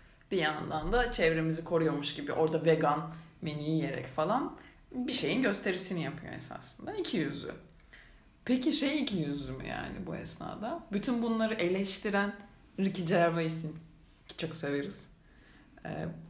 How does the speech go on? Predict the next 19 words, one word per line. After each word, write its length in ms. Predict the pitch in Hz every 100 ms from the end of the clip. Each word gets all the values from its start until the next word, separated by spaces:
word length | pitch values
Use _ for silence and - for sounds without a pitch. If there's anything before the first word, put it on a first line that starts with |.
| -
bu 500 | 170 180 180 - - - - _ - - -
platformda 720 | 165 143 - 147 143 139 135
yine 300 | 151 143 139
de 100 | 135
para 220 | 151 151
kazanıyor 460 | 175 170 196 202 147
oluşu. 320 | 135 139 -
Yani 180 | 139 147
o 260 | 139 - - - - -
bedava 340 | 156 143 -
yapmadı 400 | 415 403 254 185
bu 60 | 156
işi. 300 | - - - - - - - - - - - - - 127
Çıktı 420 | 214 - 349 349
o 120 | 262
insanları 540 | 262 277 277 285 285
eleştirirken 800 | 269 285 285 - 311 339 - 349 508 -
o 140 |
da 60 | 370